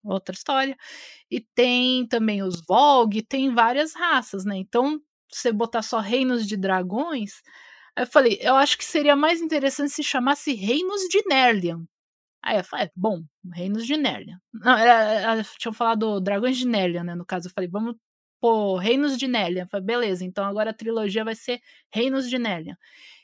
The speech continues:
E aí o título, eu falei, "Porque aí, eu, pega o Dragões que tinha sugerido e vamos usar no título." Aí, ao invés de ser Escama Negra,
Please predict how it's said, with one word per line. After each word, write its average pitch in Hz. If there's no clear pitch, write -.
E 247
aí 277
o 277
título, 294
eu 220
falei, 214
"Porque -
aí, 226
eu, 220
pega 294
o 277
Dragões 202
que -
tinha 185
sugerido 190
e 185
vamos 269
usar 269
no 269
título." 262
Aí, 214
ao 240
invés 277
de 277
ser -
Escama 214
Negra, 214